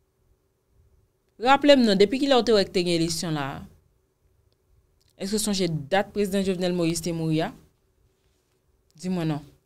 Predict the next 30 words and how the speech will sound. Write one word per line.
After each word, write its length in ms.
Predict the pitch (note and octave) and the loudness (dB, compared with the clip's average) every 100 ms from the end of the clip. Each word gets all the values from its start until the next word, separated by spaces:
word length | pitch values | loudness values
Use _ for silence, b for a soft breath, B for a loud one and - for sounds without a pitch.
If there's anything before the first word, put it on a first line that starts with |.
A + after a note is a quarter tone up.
| _ _ _ _ _ _ _ | _ _ _ _ _ _ _
poukisa 300 | A3+ A#3+ A#3+ | -14 -4 -2
pa 80 | G3+ | 0
ka 120 | F3+ | -2
gen 100 | E3+ | 0
eleksyon 400 | D#3+ D#3 - D#3+ | 0 -2 -4 -6
la 140 | D3 C#3+ F3 | -8 -10 -14
a? 0 | - _ _ _ | -20 _ _ _
Mhm, 300 | _ C#3 D3+ _ _ _ _ _ _ _ _ _ _ _ _ _ _ _ _ _ _ _ _ _ _ _ _ _ _ _ _ _ _ _ _ _ _ _ _ b b | _ -20 -20 _ _ _ _ _ _ _ _ _ _ _ _ _ _ _ _ _ _ _ _ _ _ _ _ _ _ _ _ _ _ _ _ _ _ _ _ b b
ou 140 | b F#3 | b 0
panse 240 | A#3 B3 | 0 2
ke 160 | B3 G#3+ | 0 0
se 200 | G#3+ A3 G3+ G3 F#3+ G3 - _ _ _ _ _ _ _ - D3 | 2 2 2 0 -2 -8 -14 _ _ _ _ _ _ _ -16 -6
lanfè 380 | D#3+ D#3 - A3+ | -6 -4 -4 -4
ke 160 | - - | -4 -4
oksidan 480 | F#3+ - F#3+ F3+ | -4 -4 -4 -2
ap 80 | E3 - | -4 -6
pwone? 320 | F3+ F3+ F#3+ | -4 -2 -2
Pa 160 | G#3+ G3 | 0 0
ba 160 | F#3 | 0
w 60 | F3 | -2
isit, 240 | - A#3+ - _ _ _ _ _ _ b b b | -6 -14 -16 _ _ _ _ _ _ b b b
depi 260 | B3 B3+ D#4+ | 2 2 0
kilè 200 | E4 C4+ | 4 8
demokrasi 460 | G#3+ G3+ G3+ F#3+ F#3 | 8 6 2 -2 0
pa 100 | F3+ | -2
egziste 280 | E3 E3 E3+ | -2 -4 -6
ann 100 | E3 | -4
ayiti 300 | D3 D3 D#3 | -4 -4 -10
la 120 | D3 | -14
a? 40 | - | -14